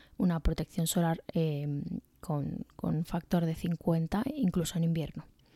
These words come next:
Esta en concreto, pues las diez unidades más o menos estarían en unos dieciocho con noventa y cinco euros en, en Druni, luego las tenéis.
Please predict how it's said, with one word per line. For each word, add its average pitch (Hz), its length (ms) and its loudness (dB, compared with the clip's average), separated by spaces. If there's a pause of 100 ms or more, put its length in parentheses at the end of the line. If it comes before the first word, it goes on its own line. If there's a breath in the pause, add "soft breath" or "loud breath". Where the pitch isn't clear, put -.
(360 soft breath)
Esta 226 240 2
en 240 60 6
concreto, 247 580 2
pues - 320 -2
las 170 340 -4
diez 190 220 0
unidades 208 540 0
más 208 180 -2
o - 20 2
menos 208 180 2
estarían 180 360 2
en 185 100 8
unos 175 260 2
dieciocho - 520 -4
con 185 140 2
noventa 185 340 2
y 170 40 -4
cinco 180 500 0
euros 233 440 0
en, 165 420 -4
en 165 220 -2
Druni, 226 460 6
luego 180 220 -2
las 175 140 -8
tenéis. 170 380 -2